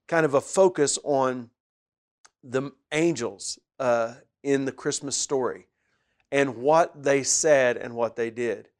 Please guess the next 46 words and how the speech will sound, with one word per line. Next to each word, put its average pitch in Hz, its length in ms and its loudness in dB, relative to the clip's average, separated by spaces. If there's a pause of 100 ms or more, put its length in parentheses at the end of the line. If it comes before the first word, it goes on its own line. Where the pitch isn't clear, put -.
(380)
I 123 60 2
want 170 180 4
to 135 80 0 (360)
talk 202 300 0
to 160 100 -8
you 127 300 -4
for 135 220 -2
the 127 300 -6
next 190 420 -4
just - 240 -4
few 202 280 -8
minutes, 131 640 -6 (520)
uh, 131 220 6
about 147 260 2
the 147 140 -2
idea 127 580 2
joy 117 320 -4
to 113 160 -14
the 107 100 -14
world. 98 340 -16 (340)
Joy 123 460 -4 (160)
to 139 120 -10
the 123 80 -10
world. 113 380 -16 (360)
Let's - 160 -2
read 185 120 8
our 151 100 10
text. - 560 -2 (460)
Uh, 131 320 2
in 143 160 -2
our 131 160 -2
scripture 175 360 -4
text 147 300 -2
in 135 80 -6
Luke 156 260 -2
chapter 147 280 -6
two, 143 320 -2
verse 123 280 -2
eight 151 220 -4
through 139 120 -12
fourteen, 135 500 -2
in 123 100 -6
the 120 100 -8
N 151 120 -2
I 135 100 4
V, 123 360 -6